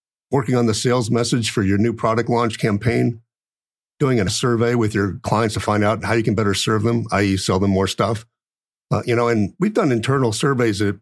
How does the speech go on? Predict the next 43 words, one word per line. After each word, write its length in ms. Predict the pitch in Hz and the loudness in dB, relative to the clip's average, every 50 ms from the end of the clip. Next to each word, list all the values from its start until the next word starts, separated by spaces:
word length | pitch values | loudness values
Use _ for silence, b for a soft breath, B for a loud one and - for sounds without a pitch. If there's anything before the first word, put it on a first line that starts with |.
| - - | -4 -2
our 160 | 113 123 131 | 0 0 0
company, 300 | - 120 101 92 101 95 | 0 0 0 0 0 -2
Sales 320 | - - 127 127 131 113 | 0 0 0 0 0 0
Double, 300 | 104 101 92 101 101 95 | 0 0 0 2 0 2
where 100 | 101 107 | 2 2
we've 240 | 110 110 104 98 - _ _ _ _ - | 2 2 0 -2 -6 _ _ _ _ -4
found 220 | 226 240 233 180 | -2 0 2 2
that 80 | 123 110 | 2 2
a 40 | 110 | 2
lot 200 | 120 156 180 139 | 2 2 0 0
of 100 | 104 - | -2 -4
clients 380 | - - 95 95 98 95 - | -2 0 0 2 0 0 -2
spend 480 | - - 110 104 104 95 98 98 - - _ _ - | -2 -2 0 0 2 2 0 -2 -4 -10 _ _ -2
literally 400 | 131 143 185 196 139 113 107 104 | -2 0 0 2 2 2 0 0
fifty 500 | 98 - 160 143 - - 147 131 117 - - _ - | 0 0 -2 -2 0 0 0 0 0 -2 -6 _ -4
and 160 | 120 113 131 | 0 0 2
even 160 | 131 123 113 | 2 2 0
sixty 320 | - - 175 156 - - 107 | 0 0 -2 -2 0 -2 -2
percent 340 | 107 110 - - 143 127 | -2 0 0 0 0 2
of 60 | 123 107 | 2 2
their 100 | 101 95 | 0 0
day 240 | 87 123 131 139 | 0 0 0 0
doing, 420 | 123 104 113 104 101 101 95 - - _ _ _ _ _ _ - | 2 2 0 0 2 0 0 -2 -6 _ _ _ _ _ _ -4
you 80 | - 101 | -2 -2
know, 60 | 98 | 0
sort 240 | 101 - 131 117 107 | 0 0 0 0 0
of 160 | 95 82 - | 0 -2 -2
administrative 960 | 151 120 120 110 120 135 131 120 - - - 123 113 117 117 127 127 127 110 | -2 -2 0 2 2 2 2 0 -2 -2 0 0 0 2 0 0 0 0 0
and 420 | 113 101 92 90 90 92 104 - - - | 2 2 2 2 2 0 0 -2 -4 -4
other 260 | 135 135 123 131 104 | -2 0 0 2 2
non-revenue 640 | 92 104 113 123 120 107 113 120 120 113 113 104 101 | 2 2 2 2 2 2 2 0 0 0 0 0 0
generating 480 | 90 113 113 110 110 110 104 98 95 | 0 0 0 2 0 0 2 2 0
activities. 640 | 95 90 87 - 143 135 123 90 80 76 71 - - _ _ _ _ _ _ _ _ _ _ _ _ _ _ _ - | 0 -2 -2 -2 -2 0 0 0 -2 -2 -4 -8 -10 _ _ _ _ _ _ _ _ _ _ _ _ _ _ _ -2
You 60 | 139 | -2
know, 100 | 123 - | -2 0
in 120 | - 131 123 | 0 0 0
my 140 | 143 180 | 0 2
mind, 240 | 202 175 120 117 113 | 2 0 0 2 0
if 100 | 113 110 | 0 0
you 120 | 160 147 170 | 0 0 0
aren't 160 | 202 190 - | 0 -2 -4
spending 340 | - - 143 139 131 113 101 | -4 -2 0 0 2 2 2
at, 140 | 101 104 | 0 -2